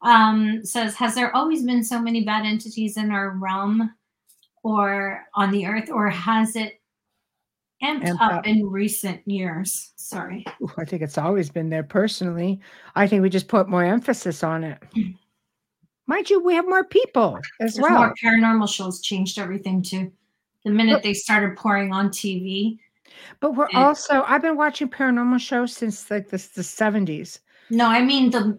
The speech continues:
Speaker 1: the amount that are
Speaker 2: Oh,
Speaker 1: on.
Speaker 2: we're,
Speaker 1: Like,
Speaker 2: we're,
Speaker 1: you
Speaker 2: we're
Speaker 1: could,
Speaker 2: pretty,
Speaker 1: you
Speaker 2: we're
Speaker 1: can
Speaker 2: pretty
Speaker 1: sit on a
Speaker 2: flooded.
Speaker 1: channel and watch
Speaker 2: Yeah.
Speaker 1: twenty-four seven
Speaker 2: We're
Speaker 1: and
Speaker 2: pretty
Speaker 1: keep
Speaker 2: flooded with
Speaker 1: watching.
Speaker 2: them.
Speaker 1: That's what I mean. Like, anytime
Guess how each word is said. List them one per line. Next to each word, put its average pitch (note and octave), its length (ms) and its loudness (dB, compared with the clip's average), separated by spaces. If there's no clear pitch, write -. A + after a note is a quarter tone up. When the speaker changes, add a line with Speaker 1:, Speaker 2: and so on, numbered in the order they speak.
Speaker 1:
the A3+ 160 0
amount G#3+ 760 0
that G3 160 -2
are F#3+ 160 -2
Speaker 2:
Oh, A#3+ 100 2
Speaker 1:
on. A#3 120 2
Speaker 2:
we're, A3 60 0
Speaker 1:
Like, A#3+ 140 -4
Speaker 2:
we're, A#3 280 -4
Speaker 1:
you D#4 140 0
Speaker 2:
we're E4 80 2
Speaker 1:
could, E4+ 140 2
Speaker 2:
pretty, E4+ 200 2
Speaker 1:
you E4+ 120 4
Speaker 2:
we're D4 80 2
Speaker 1:
can F4 140 2
Speaker 2:
pretty E4+ 160 2
Speaker 1:
sit C#4 80 2
on B3+ 120 4
a A3+ 140 6
Speaker 2:
flooded. D#3+ 220 0
Speaker 1:
channel A3 480 0
and G#3+ 220 0
watch G3+ 480 -4
Speaker 2:
Yeah. F#3 80 -2
Speaker 1:
twenty-four A3+ 520 -2
seven F#3+ 720 -4
Speaker 2:
We're C4+ 180 0
Speaker 1:
and A#3 100 0
Speaker 2:
pretty F4+ 220 4
Speaker 1:
keep E4 200 2
Speaker 2:
flooded G3+ 220 4
with G#3+ 100 -4
Speaker 1:
watching. E3+ 240 -6
Speaker 2:
them. - 220 -12
Speaker 1:
That's C4+ 180 0
what C4+ 120 -2
I B3+ 80 0
mean. B3 260 0
Like, G#3 240 -4
anytime C4+ 720 -4